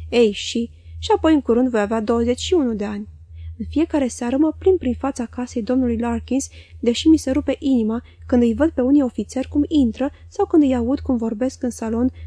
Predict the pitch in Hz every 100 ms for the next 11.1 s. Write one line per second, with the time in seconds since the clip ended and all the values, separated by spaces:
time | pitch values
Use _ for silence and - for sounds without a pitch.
0 | - 226 202 262 320 302 240 277 294 247
1 | 233 220 226 214 - 277 240 226 277 -
2 | 302 - - - - - 240 247 233 220
3 | - 220 214 - 214 - - - - -
4 | 262 - 254 277 277 427 - - 240 247
5 | 240 208 196 254 294 - 254 220 233 -
6 | - - - 440 359 320 269 254 - 277
7 | 262 233 226 226 - 262 - 254 247 294
8 | 262 240 233 233 - 285 - - - 285
9 | 277 - 233 240 247 - 226 233 262 240
10 | 240 214 - 262 247 240 - 240 - 240
11 | 285